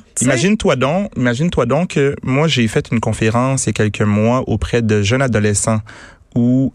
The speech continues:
Speaker 2: euh, ces jeunes adolescents-là m'ont posé des questions sur la réalité d'une personne noire. Et c'est une jeune adolescente, une jeune fille blanche de quatorze ou quinze
Speaker 1: Mm.
Speaker 2: ans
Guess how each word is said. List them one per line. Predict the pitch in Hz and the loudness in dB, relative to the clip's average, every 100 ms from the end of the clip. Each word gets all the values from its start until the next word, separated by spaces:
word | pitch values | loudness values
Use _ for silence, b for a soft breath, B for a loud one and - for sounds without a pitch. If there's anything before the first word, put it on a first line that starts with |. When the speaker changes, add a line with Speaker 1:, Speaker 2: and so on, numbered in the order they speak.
| - | 0
Speaker 2:
euh, | 104 101 98 101 101 | 2 2 2 0 0
ces | - 107 | 0 0
jeunes | 120 | 0
adolescents-là | 135 113 104 - 107 104 107 127 139 135 - | 0 0 0 0 0 2 2 2 0 -4 -2
m'ont | 107 104 | 0 0
posé | - 143 127 | 0 0 0
des | 151 | -2
questions | 127 107 - 120 117 | 0 -2 0 0 0
sur | 107 - | 0 0
la | 104 | -2
réalité | 101 107 98 139 | 0 -2 -2 -2
d'une | 113 104 | 0 0
personne | 107 - 107 | -2 -2 0
noire. | 104 104 101 98 - B B B B - | 0 0 0 -2 -6 B B B B -2
Et | |
c'est | 110 113 - | 0 0 0
une | 110 | 2
jeune | 101 151 | 2 0
adolescente, | 160 107 101 113 156 | 0 0 0 -2 -2
une | 110 101 | -2 0
jeune | 117 120 | 0 -2
fille | - - 117 117 | -6 -2 0 2
blanche | 107 101 104 151 | 0 0 -2 -2
de | |
quatorze | 101 104 127 131 | -2 -2 -2 -2
ou | 117 | -2
quinze | 113 107 110 | 0 0 2
Speaker 1:
Mm. | |
Speaker 2:
ans | 120 | 0